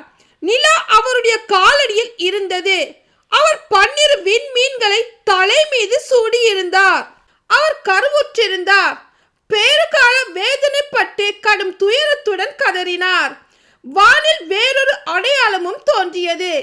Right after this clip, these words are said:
இதோ நெருப்பு பயமான பெரிய அரக்கப்பாம்பு ஒன்று காணப்பட்டது. அதற்கு ஏழு தலைகளும் பத்து கொம்புகளும் இருந்தன.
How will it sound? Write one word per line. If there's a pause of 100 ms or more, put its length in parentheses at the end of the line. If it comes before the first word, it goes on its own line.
(400)
இதோ
நெருப்பு
பயமான (100)
பெரிய
அரக்கப்பாம்பு
ஒன்று
காணப்பட்டது. (760)
அதற்கு (100)
ஏழு
தலைகளும் (140)
பத்து
கொம்புகளும்
இருந்தன.